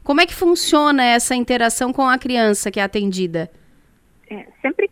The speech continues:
Speaker 2: quando o paciente chega pra nós, a gente faz um, uma primeira entrevista, uma conversa com eles e a criança a gente sempre tem que tratar de uma maneira mais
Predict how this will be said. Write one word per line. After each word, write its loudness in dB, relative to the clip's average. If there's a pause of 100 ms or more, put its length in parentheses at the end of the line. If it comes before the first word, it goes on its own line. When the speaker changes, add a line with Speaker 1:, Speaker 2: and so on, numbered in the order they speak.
Speaker 2:
quando -4
o -8
paciente -4 (240)
chega 0
pra -2
nós, -2
a -4
gente -10
faz 0
um, -8
uma -2
primeira -2
entrevista, -6
uma -6
conversa -2
com -10
eles -2 (100)
e -8 (600)
a -6
criança -2
a -4
gente -8
sempre -10
tem -8
que -12
tratar -2
de -10
uma -6
maneira -4
mais -4